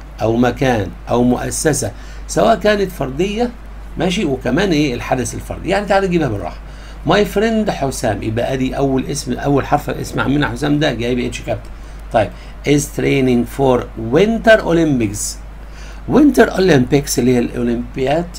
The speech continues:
الشتويه، وينتر و-، ده فصل من فصول الس-، ال-، اللي هي المناخيه، فصول السنه،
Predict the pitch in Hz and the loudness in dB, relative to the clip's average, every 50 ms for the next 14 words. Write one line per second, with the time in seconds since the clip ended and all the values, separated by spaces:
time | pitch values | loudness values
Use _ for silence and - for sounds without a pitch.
0 | - - - - - - - - - 143 147 147 151 175 185 170 143 127 117 107 | -14 -14 -14 -14 -10 -8 -6 -4 -2 -2 -2 0 2 4 4 6 4 4 2 -2
1 | - - - - - - - 151 202 247 370 349 - 226 208 254 135 127 131 - | -6 -12 -14 -14 -12 -6 2 4 6 6 6 6 4 4 4 6 4 2 2 2
2 | 120 117 110 104 - 139 139 - - - - 139 - 120 - - 123 123 117 113 | 0 -2 -2 0 0 -2 -2 -2 -6 -6 -6 -6 -8 -8 -6 -4 -4 -4 -4 -4
3 | - - - 123 - 117 110 104 104 101 104 104 101 107 110 123 123 123 110 107 | -6 -4 -4 -4 -4 -4 -4 -4 -4 -4 -4 -4 -4 -4 -2 -2 -2 -2 -2 -4
4 | 101 98 101 101 113 120 131 139 143 - 180 151 123 - - 147 147 156 156 - | -4 -6 -6 -4 -2 -2 -2 -2 -2 0 0 0 0 -2 -4 -4 -4 -4 -4 -2
5 | 175 160 139 131 | -2 -2 -2 -4